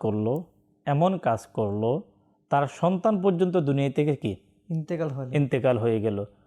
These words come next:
Speaker 2: তো আসলে সচ্চরিত্রবান হওয়ার জন্য <clears throat> ইমরান ভাই, আমি বলবো, সচ্চরিত্র লোকদের সাথেও কিন্তু সংস্পর্শ অবলম্বন করা আমাদের উচিত।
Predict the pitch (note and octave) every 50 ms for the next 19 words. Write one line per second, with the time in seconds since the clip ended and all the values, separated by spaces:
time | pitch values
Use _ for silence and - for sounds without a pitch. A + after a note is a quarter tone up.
0 | _ _ - D#3 D#3 D#3+ E3 E3 C3+ D#3+ - - F#3+ G3 G3 F3+ - - D3+ D3+
1 | - - G#3 G3+ G#3+ G#3 G#3 A3 G3+ G3+ G3+ G3+ F#3+ D#3+ D#3+ D#3 D3+ D#3 E3+ F3
2 | E3+ E3+ - - G#3+ A3+ G#3+ F3+ D#3+ D3+ D3 D3 D3+ D3 C#3+ D3+ D3+ C#3+ C3+ C3
3 | C3+ C#3 C#3 C3+ - - - _ _ _ _ _ _ _ - - C#3 D#3 E3 E3
4 | F3+ E3+ - - D#3 D#3+ E3 - - - F#3+ F3+ G3+ G3 - - - G#3 G#3 G#3
5 | F3+ D3 C3+ C#3+ D3 C#3+ D#3 E3 E3+ D#3+ D#3 F#3+ G3 F3+ - - F3 E3 G3 F#3+
6 | F3+ G3 F#3+ F#3 F#3+ F3+ - D3+ D3+ D#3+ D#3 - - E3 D3+ - - F3+ D#3+ C#3+
7 | C3 C#3 C3+ C#3 C#3 D3 D3 D3 C#3+ - - D3+ D3 D3+ C#3+ C3+ C3 B2+ A#2+ B2+
8 | C#3+ C#3+ C#3+ B2+ - C3+ B2